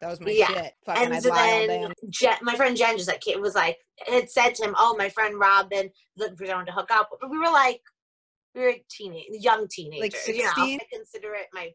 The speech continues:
Speaker 2: very first date.
Speaker 1: Did he, like, c-, follow up after this?
Speaker 2: Okay, so then he was having a birthday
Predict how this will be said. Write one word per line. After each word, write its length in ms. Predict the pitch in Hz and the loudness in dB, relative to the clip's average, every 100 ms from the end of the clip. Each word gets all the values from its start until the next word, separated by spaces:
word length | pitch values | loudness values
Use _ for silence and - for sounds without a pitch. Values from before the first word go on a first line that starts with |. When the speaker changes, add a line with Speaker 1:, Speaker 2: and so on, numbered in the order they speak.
| _ | _
Speaker 2:
very 380 | 196 190 190 196 | -10 -8 -10 -12
first 340 | 180 170 170 - 175 _ _ | -12 -10 -12 -18 -20 _ _
date. 200 | 392 170 - _ _ _ - - _ | -6 -6 -12 _ _ _ -20 -20 _
Speaker 1:
Did 180 | 247 220 | -6 -4
he, 760 | - 247 240 240 240 240 - _ _ _ 214 | -6 -4 -2 -4 -6 -8 -10 _ _ _ -4
like, 260 | 208 175 _ | -4 -4 _
c-, 80 | - - | -14 -12
follow 440 | - 202 190 180 | 0 2 2 2
up 200 | 170 - | 2 2
after 300 | 165 160 233 | -2 -4 -6
this? 460 | 240 294 359 - - _ _ _ _ _ _ _ | -4 -6 -6 -12 -18 _ _ _ _ _ _ _
Speaker 2:
Okay, 360 | 247 262 254 - | 0 0 -2 -8
so 220 | - 240 208 | -8 -8 -4
then 400 | 208 214 240 294 | -6 -6 -8 -14
he 240 | 294 254 | -14 -12
was 160 | 240 - | -12 -4
having 380 | 196 196 214 220 | -2 -2 -2 -4
a 80 | |
birthday 760 | 190 - 175 160 - - 226 240 | -6 -4 -4 -4 -8 -6 -6 -6